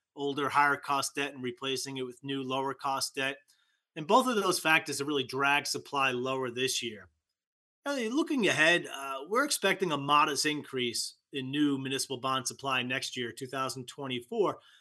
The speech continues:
but nothing in our expectation, nothing that really should upset the market's balance. So we think a nice, healthy balance between supply and demand. I think more importantly, the scarcity value that we see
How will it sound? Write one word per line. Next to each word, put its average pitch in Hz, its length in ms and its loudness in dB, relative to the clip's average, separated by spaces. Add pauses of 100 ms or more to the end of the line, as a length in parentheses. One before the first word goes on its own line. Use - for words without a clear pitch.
(360)
but 220 200 2 (400)
nothing 233 520 2
in 170 160 -2
our 185 160 4
expectation, 165 540 0
nothing 254 300 -2
that 196 180 2
really 185 200 4
should 165 260 4
upset 151 420 -2
the 147 60 -6
market's 143 400 -4
balance. 139 420 -2
So 127 80 -8
we 127 80 -6
think 196 200 -4
a 160 40 -2
nice, 151 260 0
healthy 151 440 -2
balance 135 520 -2
between 131 500 -8
supply 131 460 -6
and 127 100 -8
demand. 131 420 -6 (960)
I 220 60 -4
think 220 140 0
more 180 140 4
importantly, 208 380 2
the 165 120 0
scarcity 185 480 4
value 165 380 4
that 151 140 -4
we 143 80 -4
see 147 440 2